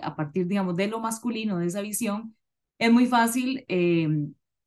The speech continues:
invisibilizar, ¿verdad?, los aportes de las mujeres en los distintos espacios, y el deporte no, no, digamos, no está exento de eso.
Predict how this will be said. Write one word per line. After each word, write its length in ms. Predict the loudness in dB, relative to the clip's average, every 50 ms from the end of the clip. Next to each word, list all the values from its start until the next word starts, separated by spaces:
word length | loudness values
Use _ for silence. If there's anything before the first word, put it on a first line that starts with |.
| _ _ _ _ _
invisibilizar, 1000 | 0 2 2 2 2 0 2 2 2 4 4 4 2 2 2 2 0 0 -4 -6
¿verdad?, 300 | -4 0 2 2 2 2
los 120 | 2 2 0
aportes 420 | 0 0 0 0 0 0 -2 -2
de 80 | -2 0
las 120 | 0 0
mujeres 380 | 0 0 0 2 0 0 0 0
en 80 | -2
los 100 | -2 -4
distintos 400 | -4 -4 -4 -4 -4 -4 -6 -8
espacios, 480 | -10 -6 -2 0 0 0 0 0 0 0
y 60 | 0
el 100 | 0 0
deporte 420 | 0 0 0 0 -2 0 0 0
no, 300 | 2 2 2 2 0 0
no, 760 | 0 0 0 0 0 0 -2 -2 -2 -2 -2 -2 -4 -4 -6 -4
digamos, 320 | -2 0 0 0 0 0
no 140 | 0 0 0
está 380 | -2 -4 -4 -2 0 2 2 2
exento 540 | 0 -2 -2 -2 0 0 0 -2 -2 -2 -2
de 220 | 0 -2 -2 -4
eso. 260 | -6 -8 -10 -14 -16